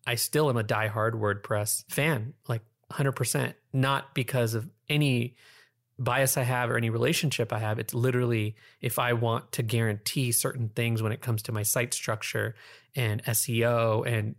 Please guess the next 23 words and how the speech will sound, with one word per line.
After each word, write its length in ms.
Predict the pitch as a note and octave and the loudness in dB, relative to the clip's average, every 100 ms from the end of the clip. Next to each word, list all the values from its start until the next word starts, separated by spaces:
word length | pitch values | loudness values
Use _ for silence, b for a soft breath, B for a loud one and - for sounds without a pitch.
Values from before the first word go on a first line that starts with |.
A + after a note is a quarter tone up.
| - | -6
scalability 720 | - C3+ A#2 G#2+ A#2+ A#2 A2+ | -2 0 2 2 2 4 2
of 80 | G#2+ | 2
a 40 | |
C 200 | - B2 | 0 0
M 160 | A2+ A2+ | 0 0
S, 180 | D3+ - | 0 -2
I 60 | - | -6
can't 320 | - F3 E3 - - | -4 -2 -2 -4 -6
find 340 | - D3 F#3 | 0 2 2
another 340 | B2 B2 E3 C#3+ | 2 2 2 2
one 280 | A2 A2 - b b b b - | 0 -2 -6 b b b b -4
that 100 | D3 | -2
has 420 | D#3+ E3 D3 - _ - | 0 0 0 -4 _ -2
what 160 | F#3+ | 0
WordPress 400 | A3 C4 - A#2 | 2 0 0 -2
has 360 | A#2 G#2+ G#2+ - - | -2 -2 -4 -10 -4
for 140 | C3 | 0
me. 320 | D#3 G#3 - b b b b | 2 0 -6 b b b b
So 160 | - | 2
all 220 | C#3+ C#3 E3 | 2 2 2
these 260 | E3 D3+ | 2 2
things 320 | E3 E3 D3+ | 2 2 2
that 300 | B2 A#2 A2+ | 2 0 -4